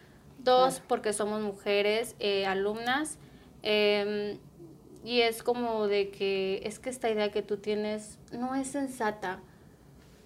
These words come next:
Speaker 1: o no estás usando el criterio", etcétera. Pero s-, hay mucha, mucha resistencia.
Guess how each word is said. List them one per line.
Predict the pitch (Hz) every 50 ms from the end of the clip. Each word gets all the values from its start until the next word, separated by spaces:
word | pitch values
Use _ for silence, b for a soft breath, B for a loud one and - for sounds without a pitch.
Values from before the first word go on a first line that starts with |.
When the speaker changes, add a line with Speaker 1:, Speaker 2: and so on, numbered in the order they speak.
| - -
Speaker 1:
o | - 254
no | 247 247 254 254 254 262 262 262
estás | 262 - - 262 262 254 254
usando | 247 - 254 240 233 233 233 233 233 233
el | 226 226
criterio", | 226 226 208 202 - 214 208 208 208 208 208 208
etcétera. | 202 202 202 - 208 208 202 202 208 202 202 202 208 208 B B B B B B B B B B - - - - - -
Pero | 240 220 214 214
s-, | 208 - - -
hay | - 233 240
mucha, | 247 254 269 269 262 254 254 247
mucha | 240 240 240 240 247 240 233
resistencia. | 233 220 214 202 190 196 - 220 214 208 208 202 - 226 220 220 240 247